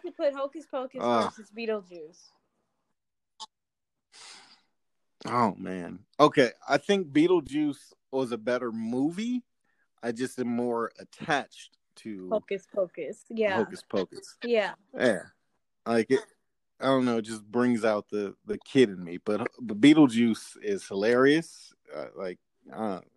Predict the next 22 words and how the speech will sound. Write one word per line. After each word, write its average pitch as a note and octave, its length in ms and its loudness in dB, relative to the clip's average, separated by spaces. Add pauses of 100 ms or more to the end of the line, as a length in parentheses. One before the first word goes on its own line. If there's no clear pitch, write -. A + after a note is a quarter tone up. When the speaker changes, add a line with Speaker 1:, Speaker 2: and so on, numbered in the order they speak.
(420)
Speaker 2:
it's, - 300 -12
it's - 220 -4
a A#2+ 60 -2
great G2 260 2
movie. F2 320 -6 (100)
It's - 300 -4
got C3 200 8
a - 40 10
little, D3 400 6
I F3+ 60 -2
mean, G3 220 -2
uh, A3 200 0
not G#3 220 0
really G#2 200 -2
scary, G2+ 440 -4
but G2 300 -6
it's A#2 140 -10
definitely A2 560 0
Speaker 1:
I G#2+ 120 -6
Speaker 2:
funny. F2 100 -10
Michael A2+ 320 -4
Keaton B2 400 -4